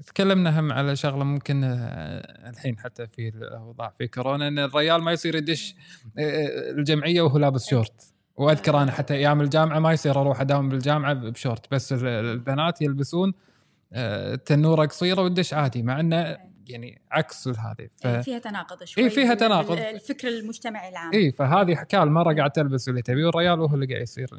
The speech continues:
Speaker 2: إيه، شوف، هي ال-، الحرية الشخصية في موضوع الملابس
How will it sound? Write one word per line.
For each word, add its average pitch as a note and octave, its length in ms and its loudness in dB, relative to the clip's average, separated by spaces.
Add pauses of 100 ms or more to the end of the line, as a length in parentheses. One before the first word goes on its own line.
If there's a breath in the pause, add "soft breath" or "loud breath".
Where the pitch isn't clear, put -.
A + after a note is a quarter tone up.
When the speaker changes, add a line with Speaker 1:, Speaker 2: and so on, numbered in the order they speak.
(200)
Speaker 2:
إيه، A3 440 -12
شوف، C#4 300 -8
هي C4+ 280 -2
ال-، B3 280 -2
الحرية B3+ 380 -2
الشخصية G#3+ 800 -6
في G#3+ 160 -16
موضوع G3 300 -10
الملابس G#3+ 540 -10